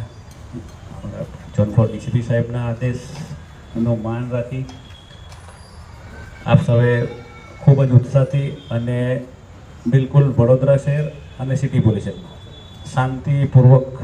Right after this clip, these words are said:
બંને તહેવારો હર્ષોલ્લાસથી ઉજવાયા, એ બદલ આપ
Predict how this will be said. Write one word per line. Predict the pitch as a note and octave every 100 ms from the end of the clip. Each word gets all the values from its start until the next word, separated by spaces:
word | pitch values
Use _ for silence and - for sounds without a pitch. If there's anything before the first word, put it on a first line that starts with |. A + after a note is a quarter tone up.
| - - - -
બંને | C3 C#3 C#3
તહેવારો | C3 B2 B2+ B2+
હર્ષોલ્લાસથી | A#2 A#2 C#3 B2+ B2+ B2+ C3+ B2+
ઉજવાયા, | B2 C3 C3+ -
એ |
બદલ | B2 B2+ B2+ - - - - - - - - - - - - - - - - - - -
આપ | A#2+